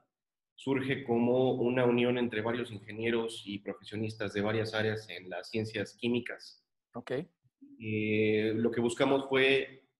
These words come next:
Speaker 1: hacer, integrar un equipo de trabajo ecléctico, es decir, que juntara diferentes antecedentes, diferentes
Speaker 2: Ujú.
Speaker 1: experiencias, diferentes perspectivas, y con ello, eh, brindar,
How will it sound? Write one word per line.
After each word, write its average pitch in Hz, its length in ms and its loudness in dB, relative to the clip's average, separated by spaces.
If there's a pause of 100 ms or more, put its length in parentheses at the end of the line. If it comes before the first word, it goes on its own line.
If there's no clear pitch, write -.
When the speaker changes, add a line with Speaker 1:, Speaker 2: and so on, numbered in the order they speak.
(220)
Speaker 1:
hacer, 120 280 0
integrar 123 340 2
un 143 140 6
equipo 135 300 2
de 113 120 2
trabajo 113 320 2
ecléctico, 127 600 -2
es 147 80 -4
decir, 113 280 -8
que 113 260 -2
juntara 113 300 -2
diferentes 110 640 -6
antecedentes, 117 960 -4 (240)
diferentes 110 420 0
Speaker 2:
Ujú. 101 40 -4
Speaker 1:
experiencias, - 640 -12
diferentes 110 440 -8
perspectivas, - 960 -4 (420)
y 113 120 -10
con 127 200 2
ello, 139 420 6
eh, 104 340 2
brindar, 117 480 2